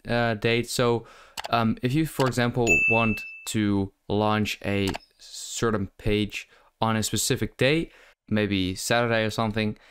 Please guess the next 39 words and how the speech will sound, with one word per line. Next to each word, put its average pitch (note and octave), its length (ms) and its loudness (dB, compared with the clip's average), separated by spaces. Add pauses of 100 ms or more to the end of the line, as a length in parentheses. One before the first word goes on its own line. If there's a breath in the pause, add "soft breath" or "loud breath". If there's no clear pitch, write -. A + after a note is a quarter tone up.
(400 loud breath)
uh, B2 460 2
and A2 340 0
a A2 80 0
different G2 380 -4
time F#2+ 320 0
or, F2 60 -2
like, F2 240 -6
whatever, A#2 400 2 (320 loud breath)
then D#3 100 2
you F#3+ 80 0
can E3 160 0
do D#3 160 2
that C#3+ 160 2
if C3 140 -2
you A#2 80 0
want A#2+ 240 0
to. A#2 360 0 (280 loud breath)
You A2 80 -6
can A2+ 180 -2
also A2+ 560 0
go G#2+ 260 0
to G#2+ 360 0
theme D3 520 -2
template B2+ 440 -2
right A#2 200 0
here, A#2 400 -2
default B2 460 -2
page A2+ 300 -2
or G2+ 40 -4
contact G#2+ 600 -4
page, G#2 500 -2 (180)
um, F#2 680 -2 (380 soft breath)
edit A2+ 280 0
the G#2+ 80 2
website G#2 480 -2
S G#2+ 240 -4
E F#2+ 180 -2
O. C3 300 2
So, A2+ 420 -2